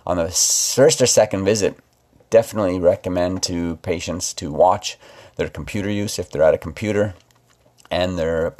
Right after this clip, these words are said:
uh, postural and ergonomic habits, on a daily basis, 'cause they come in, they wanna be improved, they wanna do something better, and yet if they leave and they're not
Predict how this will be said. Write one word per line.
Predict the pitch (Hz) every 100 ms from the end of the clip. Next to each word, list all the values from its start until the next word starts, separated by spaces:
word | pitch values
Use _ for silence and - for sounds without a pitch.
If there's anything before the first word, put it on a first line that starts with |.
| 85
uh, | 80 78
postural | - 82 101 - 85 80 -
and | 73 71
ergonomic | 90 85 78 76 71
habits, | - 76 78 - - - - - - -
on | 76
a | 76
daily | 78 78 80
basis, | - 69 80 - - -
'cause | 87 80
they | 82
come | - 123
in, | 117 110
they | 95
wanna | 92 95
be | 87 87
improved, | 80 - 110 113 110 92
they | 87
wanna | 76 69 69
do | - 95
something | 92 92 85 82
better, | 87 87 90 - - -
and | 80
yet | 87
if | 85
they | - 80
leave | 95 147 127 110 98 -
and | 87 85
they're | 87
not | 90 90 -